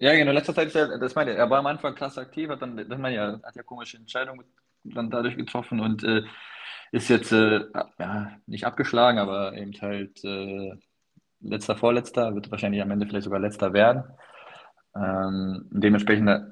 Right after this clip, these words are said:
ja, hat er jetzt seine Aktivität so ein bisschen jetzt, äh, zurückgeschraubt. Äh, ich glaub,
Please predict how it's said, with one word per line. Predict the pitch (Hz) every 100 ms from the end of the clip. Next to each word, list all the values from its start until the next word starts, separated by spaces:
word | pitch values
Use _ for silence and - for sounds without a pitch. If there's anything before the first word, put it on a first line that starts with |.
| -
ja, | 87 92 92
hat | - 98
er |
jetzt | 95 -
seine | 98 95
Aktivität | - - 92 95 95 95
so | 98
ein |
bisschen | 95 - 95 95
jetzt, | 92 - -
äh, | 95 90 90 87 _ _ _ _ -
zurückgeschraubt. | 104 107 - - 104 104 - _ _ _ _ 92
Äh, | 90
ich | -
glaub, | 98